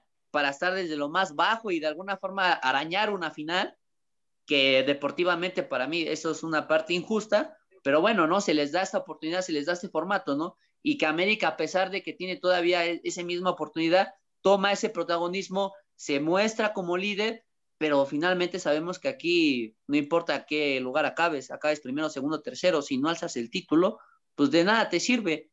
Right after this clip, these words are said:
Y también creo que pasa más por la cuestión técnica, porque leí en un periódico que decía que,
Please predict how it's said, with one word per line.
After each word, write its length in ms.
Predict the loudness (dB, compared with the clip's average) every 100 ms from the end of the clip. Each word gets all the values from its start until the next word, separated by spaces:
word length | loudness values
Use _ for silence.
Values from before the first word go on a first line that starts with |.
| _
Y 200 | -6 -4
también 280 | -2 -2 0
creo 120 | 0
que 100 | 0
pasa 220 | 0 0
más 160 | 0 -2
por 120 | 0
la 120 | -2
cuestión 320 | -2 -6 -8 -4
técnica, 440 | -4 -2 0 0
porque 600 | 2 -2 0 2 2 0 -4 _ _ _ _ _ _ _
leí 400 | 6 6 6 4
en 180 | 2 0
un 180 | -4
periódico 500 | -2 2 2 2 -4
que 100 | -2
decía 440 | -4 -2 0 2 0
que, 340 | -2 -4 -4